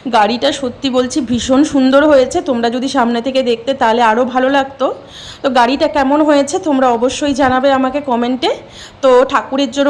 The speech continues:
গোপীনাথের জন্য মিষ্টি এনেছিলাম দু তিন রকমের, তো সেই মিষ্টি গোপীনাথকে ভোগ লাগিয়ে গাড়িতেও ভোগ লাগানো হয়েছে। তো সত্যি বলছি, যা কিছু হচ্ছে আমার গোপীনাথের ইচ্ছেতেই হচ্ছে। আর ভক্তের তিনি কোনো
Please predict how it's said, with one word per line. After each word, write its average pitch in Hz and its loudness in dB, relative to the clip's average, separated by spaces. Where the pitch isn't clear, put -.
গোপীনাথের 254 -2
জন্য 269 2
মিষ্টি 254 -4
এনেছিলাম 254 0
দু 240 -4
তিন 254 -4
রকমের, 254 0
তো 262 0
সেই 247 0
মিষ্টি 240 -2
গোপীনাথকে 247 -2
ভোগ 262 2
লাগিয়ে 254 -2
গাড়িতেও 220 -2
ভোগ 254 0
লাগানো 247 -2
হয়েছে। 269 -2
তো 262 2
সত্যি 285 -4
বলছি, 294 -2
যা 240 4
কিছু 320 -2
হচ্ছে 285 -4
আমার 269 0
গোপীনাথের 240 -4
ইচ্ছেতেই 269 -2
হচ্ছে। 269 -2
আর 240 0
ভক্তের 277 -2
তিনি 339 2
কোনো 349 2